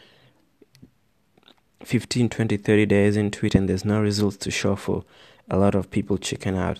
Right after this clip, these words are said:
you know, they give up. And so one of the things here that I am really proud to be part of is there's a success connection,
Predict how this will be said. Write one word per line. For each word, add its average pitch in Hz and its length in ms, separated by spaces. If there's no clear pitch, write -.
you 101 80
know, 92 120
they 87 140
give 101 280
up. 87 220
And 107 100
so 95 300
one 123 180
of 139 100
the 139 60
things 123 420
here 107 400
that 107 220
I 110 40
am 104 200
really 113 220
proud 104 720
to - 60
be 95 140
part 95 280
of 90 280
is 95 380
there's 98 160
a 98 60
success - 680
connection, 98 680